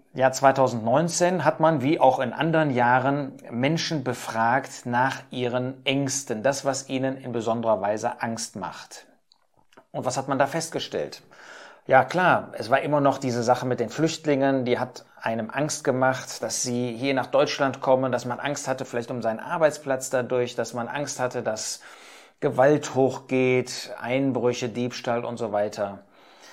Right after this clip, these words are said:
Ähm, andere hatten Angst vor, vor Trump zum Beispiel. Ähm, andere hatten Angst davor, dass Politiker, ähm, übermächtig werden, überwachend sind.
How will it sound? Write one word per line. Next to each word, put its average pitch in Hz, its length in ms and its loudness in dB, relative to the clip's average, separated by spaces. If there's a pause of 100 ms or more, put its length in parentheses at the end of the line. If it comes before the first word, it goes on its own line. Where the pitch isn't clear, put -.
(460)
Ähm, 120 440 -4
andere 165 400 4
hatten 160 580 0
Angst 151 460 0
vor, 131 320 8
vor 123 240 -2
Trump 156 400 2
zum 151 180 0
Beispiel. 127 880 2 (1120)
Ähm, 107 260 -6
andere 160 400 8
hatten 151 220 4
Angst 165 360 2
davor, 151 460 4
dass - 480 0 (260)
Politiker, 165 1000 4
ähm, 131 500 -6
übermächtig 147 1040 2
werden, 127 600 2
überwachend 127 720 -2
sind. 127 680 -6